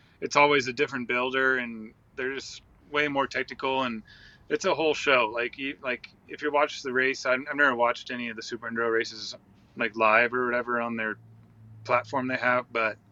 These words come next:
like, opening ceremonies is insane. Um, the, the racing, you know, the racing is just as good. I mean, there's kinda same level of top guys there and here, but, um,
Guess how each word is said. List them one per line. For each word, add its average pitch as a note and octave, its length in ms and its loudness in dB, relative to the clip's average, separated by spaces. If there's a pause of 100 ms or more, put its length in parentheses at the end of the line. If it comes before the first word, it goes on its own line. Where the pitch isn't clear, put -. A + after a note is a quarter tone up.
(760)
like, B2+ 300 0
opening D3 380 2
ceremonies C3 640 2
is B2 140 -12
insane. B2 800 -2 (320)
Um, G#2 600 -6 (1160)
the, A#2+ 600 2 (360)
the D3 100 8
racing, D#3+ 460 8
you B2+ 80 0
know, C3 180 4
the C3 60 0
racing C#3 300 2
is A2 60 -10
just B2 220 -4
as A2+ 100 -14
good. A2 280 -2
I G#2 40 -8
mean, G#2+ 220 -10
there's G#2+ 420 -8 (640)
kinda A#2 220 0
same A2+ 280 -4
level A2 220 0
of G#2 60 -8
top G#2+ 220 -4
guys G#2 280 -2
there G#2 280 0
and G2+ 100 -10
here, G#2+ 300 -6
but, G2+ 300 -4 (920)
um, G#2 560 -2